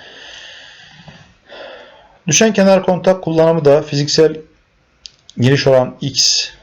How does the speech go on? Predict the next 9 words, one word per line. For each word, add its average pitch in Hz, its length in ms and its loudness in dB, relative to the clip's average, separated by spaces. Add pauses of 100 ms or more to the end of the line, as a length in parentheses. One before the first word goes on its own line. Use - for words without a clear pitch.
(180)
değişkenlerinde, 101 920 0
fiziksel 131 460 -2
çıkış - 240 -4
olan 120 300 0
Y 110 280 2
değişkenlerinde, 95 880 0 (100)
M 139 260 0 (320)
dahili 123 360 2
rölelerinde, 98 680 0